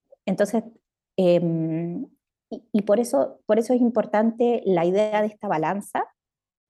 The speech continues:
porque en definitiva la forma en que uno trabaja el síndrome con, con los pacientes es justamente focalizando en los, en los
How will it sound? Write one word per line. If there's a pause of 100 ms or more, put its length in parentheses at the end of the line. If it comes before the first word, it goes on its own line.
(440)
porque
en
definitiva
la
forma
en
que
uno
trabaja (320)
el
síndrome
con,
con
los
pacientes
es
justamente (460)
focalizando
en
los, (120)
en
los